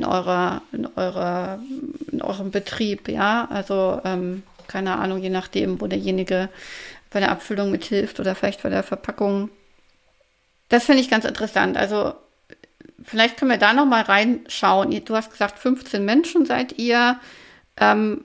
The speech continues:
was sind das für Leute? Also, sind die alle zu euch gekommen, weil sie Fan von eurem Produkt sind? Oder sind die vielleicht auch aus der Region, aus dem Dorf, wo ihr seid? Und, und wie können die zum Beispiel auch sich mit einbringen bei euch? Also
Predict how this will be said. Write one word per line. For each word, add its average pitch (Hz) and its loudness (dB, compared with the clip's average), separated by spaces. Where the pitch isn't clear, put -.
was 220 2
sind 247 0
das 262 2
für - 0
Leute? 214 4
Also, 214 0
sind 226 -2
die 226 -2
alle 240 2
zu - -6
euch 233 2
gekommen, 226 0
weil 196 0
sie 202 -8
Fan 233 -2
von 233 -2
eurem 196 -2
Produkt - -6
sind? 262 2
Oder 202 -2
sind 202 -6
die 196 -6
vielleicht 190 -4
auch 190 -8
aus 190 -8
der 190 -6
Region, 240 -2
aus 202 -6
dem - -12
Dorf, 233 0
wo 214 0
ihr 208 -4
seid? 240 -4
Und, 202 -8
und 208 -4
wie 254 0
können 240 0
die 247 -2
zum 254 2
Beispiel 220 0
auch 202 2
sich 226 -2
mit 233 2
einbringen 220 4
bei - -4
euch? - -6
Also 185 -6